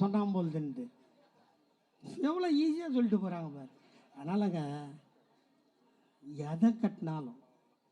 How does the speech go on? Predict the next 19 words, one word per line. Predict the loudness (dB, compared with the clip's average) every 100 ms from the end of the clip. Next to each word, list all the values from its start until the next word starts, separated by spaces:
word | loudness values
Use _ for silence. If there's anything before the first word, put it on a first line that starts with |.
| _ _
எதை | -12 2 4 6 4
செஞ்சாலும், | 2 0 -2 -4 -8 -14 _ _ _ _ _ _ _ _ _ 0
அதுல | 2 2 0
ஒரு | -4 -6 -4
காரண | -2 2 2 2 0 -2
காரியத்தோட | -6 -4 -2 -4 -4 -6 -6 -6 -6
மக்களுக்கு | -8 -8 0 2 2 0 -6 -4 -4
நன்மை | -4 0 2 2 2
பயப்பதோடு | 0 0 -2 -4 -2 -6 -2 -4 0
செய்வதற்கு | 0 0 0 -2 -4 2 12 12 10 8 10
ஒரு | 12 8 0
கட்சி | -4 2 6 6
இருக்குதுன்னா, | 6 2 4 4 2
அது | 0 -6 2
திமுக | 8 8 8 4 2
விட்டா | 2 0 -4 -4 -2
வேற | 0 2 2
கட்சி | 0 0 -2 0
கிடையாது. | 0 0 -2 -4